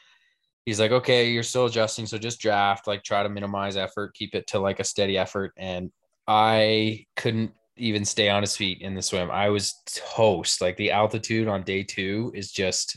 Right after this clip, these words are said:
really tough. Um, so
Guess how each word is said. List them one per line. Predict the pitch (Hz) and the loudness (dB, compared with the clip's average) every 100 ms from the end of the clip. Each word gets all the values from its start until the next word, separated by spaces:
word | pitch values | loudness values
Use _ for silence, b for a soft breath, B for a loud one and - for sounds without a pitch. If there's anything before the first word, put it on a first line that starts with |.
| - | -12
really | 90 95 101 104 101 | -6 0 4 4 4
tough. | 95 95 85 - - B B B B B | 2 2 2 -2 -16 B B B B B
Um, | - 90 85 82 82 85 | -2 2 2 2 -2 -6
so | - 110 107 98 | 0 2 2 0